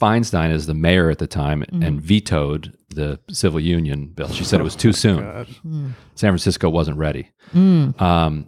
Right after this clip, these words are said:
Speaker 1: and so he ran his entire campaign with this, it was like a grass-, you know, this, a grassroots, you know, D S A, gay community effort with, uh,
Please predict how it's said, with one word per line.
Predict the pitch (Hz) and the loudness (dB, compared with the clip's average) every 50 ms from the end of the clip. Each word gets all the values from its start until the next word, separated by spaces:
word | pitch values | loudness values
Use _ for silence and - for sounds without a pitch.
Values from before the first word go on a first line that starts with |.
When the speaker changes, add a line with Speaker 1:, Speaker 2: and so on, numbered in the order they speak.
| _ - | _ -2
Speaker 1:
and | 98 - | 0 2
so | - 104 | 2 2
he | 95 95 117 120 | 4 4 4 4
ran | 107 107 101 98 95 | 4 4 2 2 2
his | 90 87 78 82 | 2 0 0 -2
entire | 82 78 - 90 82 82 82 78 | -4 -6 -4 -4 -2 -2 -2 -2
campaign | - - 80 76 73 - 98 95 90 87 82 | -4 -4 -4 -4 -2 0 2 2 2 2 2
with | 76 71 - - | 0 -4 -4 -4
this, | 95 82 73 - - - | -4 -4 -4 -4 -8 -8
it | 82 92 | -6 -4
was | 82 71 82 | -4 -2 -4
like | 82 71 | -4 -6
a | 76 | -6
grass-, | 71 69 87 82 87 85 - - - - - _ _ - | -6 -2 0 2 2 2 0 -2 -6 -12 -14 _ _ -6
you | 98 80 | -6 -4
know, | |
this, | 71 76 73 - - - | -4 -4 -6 -8 -10 -10
a | 87 85 | -10 -8
grassroots, | 85 101 101 113 110 - - - 92 87 85 80 - - - - | -2 2 4 4 4 4 2 2 2 2 2 0 -4 -10 -8 -6
you | 82 78 | -6 -4
know, | 73 73 - - - _ _ | -4 -6 -10 -14 -20 _ _
D | - 98 95 92 | 0 2 4 4
S | 85 - - | 4 2 2
A, | - 85 78 76 76 71 | 0 0 2 0 0 0
gay | - 82 82 - | 0 0 0 0
community | - 82 80 78 80 78 76 76 76 73 - | 0 -2 0 0 0 0 0 0 -2 -2 -2
effort | 76 71 - - 73 71 - - _ - - - - _ _ | -2 -4 -2 -2 -2 -4 -4 -8 _ -20 -20 -20 -20 _ _
with, | - 82 85 78 76 73 - - - - - - | -2 0 2 2 2 2 -2 -6 -12 -16 -12 -8
uh, | - 73 71 69 67 67 64 - | -4 -2 -2 -2 -2 -2 -4 -4